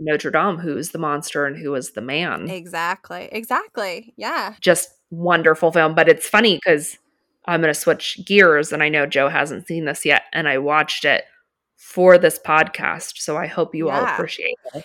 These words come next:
Speaker 2: Yes, which was a Twitter request, and I hadn't gotten to see it 'cause I'm also working on a short film right now, so, but Jen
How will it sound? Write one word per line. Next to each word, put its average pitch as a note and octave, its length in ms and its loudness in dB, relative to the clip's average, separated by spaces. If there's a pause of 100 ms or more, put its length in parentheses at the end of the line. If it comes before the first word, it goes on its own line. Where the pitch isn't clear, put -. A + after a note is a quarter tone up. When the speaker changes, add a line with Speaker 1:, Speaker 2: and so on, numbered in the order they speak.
Speaker 2:
Yes, G#3 300 2
which B3+ 160 0
was C#4 160 -2
a B3+ 40 -4
Twitter C#4 360 -2
request, F#3 720 -4
and G#3+ 100 0
I G#3+ 120 2
hadn't A3 280 -2
gotten G3+ 220 -2
to F#3+ 80 -10
see G3+ 160 -8
it F#3 80 -10
'cause G#3 100 -16
I'm F#3+ 140 -6
also F#3+ 200 -6
working F3+ 280 -12
on F3 60 -12
a F#3 40 -12
short - 240 -14
film F3+ 180 -10
right - 140 -8
now, G2 200 -8
so, F3 220 -12
but E3+ 260 -14
Jen F#3 360 -8